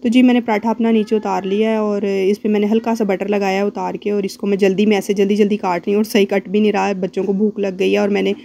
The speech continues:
अ, जो है पुदीने की चटनी साथ में इनको दी है।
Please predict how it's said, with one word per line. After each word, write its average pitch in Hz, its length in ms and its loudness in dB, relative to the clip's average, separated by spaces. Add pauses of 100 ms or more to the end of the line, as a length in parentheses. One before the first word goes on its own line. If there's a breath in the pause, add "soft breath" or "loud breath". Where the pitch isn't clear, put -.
(640 loud breath)
अ, 220 140 6
जो 214 160 6
है 226 100 0
पुदीने 220 380 4
की 240 100 2
चटनी 226 320 0
साथ 214 260 -2
में 208 100 0
इनको 202 220 -2
दी 190 220 -4
है। 233 180 -4